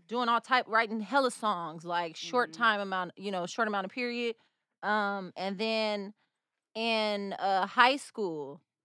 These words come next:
Speaker 1: I, um, I was a dancer, so I was really well known for dancing, like, ballet, shit like that.
Speaker 2: Mm-hmm.
Speaker 1: And, um, and they introduced something to me called musical theater. And, uh, musical theater is when you could sing, dance, and act, like, all in one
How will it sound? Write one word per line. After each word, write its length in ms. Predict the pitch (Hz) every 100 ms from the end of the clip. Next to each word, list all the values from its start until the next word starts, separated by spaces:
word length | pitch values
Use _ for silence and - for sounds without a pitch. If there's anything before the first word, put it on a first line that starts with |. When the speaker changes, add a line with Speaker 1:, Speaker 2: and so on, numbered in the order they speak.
| _ _ _ -
Speaker 1:
I, 220 | 180 180 -
um, 640 | 196 185 180 170 160 175 -
I 120 | 196
was 160 | 220 196
a 60 |
dancer, 540 | 180 233 220 220 156 165
so 180 | -
I 60 | 185
was 140 | 185
really 220 | 185 208 196
well 160 | 190
known 200 | 196 190
for 120 | 185
dancing, 440 | 160 202 196 190 170
like, 220 | 170 165
ballet, 440 | 185 190 190 185 185
shit 220 | - 165
like 220 | 165 175
that. 300 | 180 147 - 170
Speaker 2:
Mm-hmm. 320 | 170 175 151
Speaker 1:
And, 180 | 196 196
um, 380 | - 202 190 165
and 180 | 170 190
they 100 | 202
introduced 440 | 226 226 214 240 233
something 260 | 220 196
to 100 | 175
me 160 | 202 196
called 220 | 208 180
musical 320 | 196 196 180 175
theater. 500 | 294 330 151 147 156 _ _ _ _ 165
And, 560 | 180 175 170 160 -
uh, 380 | 180 165 147 -
musical 340 | 170 208 196 196 -
theater 300 | 247 220 196
is 100 | 185
when 180 | 196
you 60 | 180
could 140 | 175 -
sing, 340 | 220 214 202
dance, 380 | 185 185 180 180
and 100 | 160
act, 420 | 160 147 - -
like, 200 | 160 156
all 200 | 175 170
in 120 | 160
one 260 | 160 143